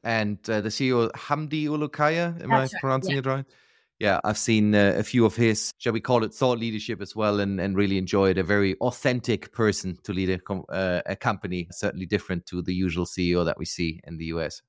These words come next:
Speaker 1: Uh, great example. Thanks for that. And then the last question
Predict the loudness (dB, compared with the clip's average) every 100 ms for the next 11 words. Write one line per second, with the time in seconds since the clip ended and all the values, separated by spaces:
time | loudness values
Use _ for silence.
0 | _ -8 -2 0 0 0 -2 -2 -4 -6
1 | -6 -4 0 0 -2 _ _ _ -4 0
2 | 2 2 4 4 2 -2 -2 0 0 -6
3 | -6 -8